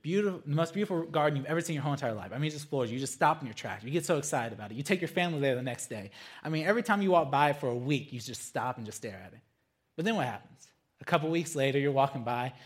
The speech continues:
you're like, "Oh, there's the garden. Nice, nice." And, you know, you stop for a second, and then you eventually just keep walking a couple weeks later, and you're just looking, and then you just keep going, and then eventually you don't look at it anymore. You just keep on walking right by. Now, just because you've become super familiar with the rose garden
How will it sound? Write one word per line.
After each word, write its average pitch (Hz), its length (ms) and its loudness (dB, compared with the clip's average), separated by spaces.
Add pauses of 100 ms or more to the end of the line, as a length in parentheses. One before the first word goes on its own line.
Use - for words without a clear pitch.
(220)
you're 151 80 -4
like, 151 180 -2 (360)
"Oh, 143 100 -2
there's 175 160 0
the 214 80 -6
garden. 226 340 8
Nice, 220 380 6
nice." 175 240 -2
And, 151 100 -2
you 160 80 2
know, 160 60 4
you 151 140 0
stop 196 260 6
for 180 80 0
a 165 60 2
second, 143 380 -2 (300)
and 156 140 -2
then 175 100 0
you 180 120 2
eventually 170 320 -2
just 151 200 -6
keep 208 200 -4
walking 160 340 4
a 160 40 -6
couple 170 200 -2
weeks 180 180 -4
later, 135 240 2
and 165 120 0
you're 156 100 0
just 151 140 -8
looking, 156 340 -2
and 139 100 -2
then 135 60 -2
you 143 140 -2
just 143 160 -10
keep 170 160 -4
going, 131 360 -4
and 135 80 -8
then 156 80 2
eventually 170 220 -2
you 143 80 -2
don't 127 140 -4
look 123 160 -8
at 98 100 -12
it 95 40 -16
anymore. 92 300 -18 (240)
You 110 80 -16
just 107 140 -14
keep 147 160 -4
on 135 140 -4
walking 131 280 0
right 110 200 -12
by. 92 180 -12 (1000)
Now, 143 120 0
just 208 200 2
because 180 560 0
you've 151 200 -2
become 147 320 -4
super 170 340 -4
familiar 143 500 0
with 131 140 -4
the 120 80 -10
rose 127 300 -2
garden 180 340 0